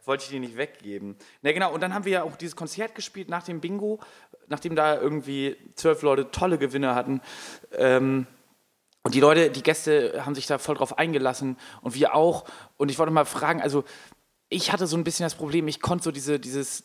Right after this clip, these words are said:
äh, eigentlich dachte ich so, es muss jetzt was mit mir machen, dass da auf jeden F-, auf, äh, dass auf einmal jetzt irgendwie die Leute voll abfeiern und so. Wir waren zum einen nicht richtig eingespielt,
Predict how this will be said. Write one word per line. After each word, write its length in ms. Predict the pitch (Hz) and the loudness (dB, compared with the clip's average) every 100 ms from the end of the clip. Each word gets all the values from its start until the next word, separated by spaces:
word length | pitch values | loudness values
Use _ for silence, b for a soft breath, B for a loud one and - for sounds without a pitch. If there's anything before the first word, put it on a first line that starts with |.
| _ | _
äh, 420 | 85 92 - - - | -12 -10 -10 -12 -4
eigentlich 380 | - 170 156 - | -2 0 -2 -2
dachte 160 | 160 143 | -2 -2
ich 60 | |
so, 80 | 151 | -2
es 100 | 143 | 0
muss 220 | 170 196 | 2 2
jetzt 120 | 170 160 | 2 0
was 160 | 170 | 0
mit 120 | 170 | 0
mir 100 | 151 147 | 0 2
machen, 360 | 165 - 165 | 2 0 -2
dass 100 | 143 | -2
da 80 | - | 0
auf 160 | 131 123 | -2 -2
jeden 220 | 143 143 | -4 -4
F-, 140 | 127 - | -6 -4
auf, 240 | 127 - | -4 0
äh, 180 | 131 127 | 2 2
dass 200 | 131 147 | 2 -2
auf 120 | 143 | 0
einmal 220 | 131 147 | 0 2
jetzt 160 | 135 - | 0 -2
irgendwie 260 | 139 127 | -4 -2
die 120 | 127 123 | -4 2
Leute 260 | 143 147 | 4 4
voll 220 | - 147 120 | 0 -2 0
abfeiern 540 | - - 123 110 110 | -2 0 2 2 0
und 100 | 98 | -2
so. 240 | 113 147 - b b b b b b b b b _ _ | -2 -2 -4 b b b b b b b b b _ _
Wir 160 | 147 | 2
waren 100 | 170 | 2
zum 140 | - 160 | 2 2
einen 200 | 160 170 | 4 2
nicht 180 | 151 | 2
richtig 260 | 165 147 - | -2 -2 0
eingespielt, 800 | 151 185 185 - 165 190 226 - | 0 2 0 -4 -2 -2 -2 -8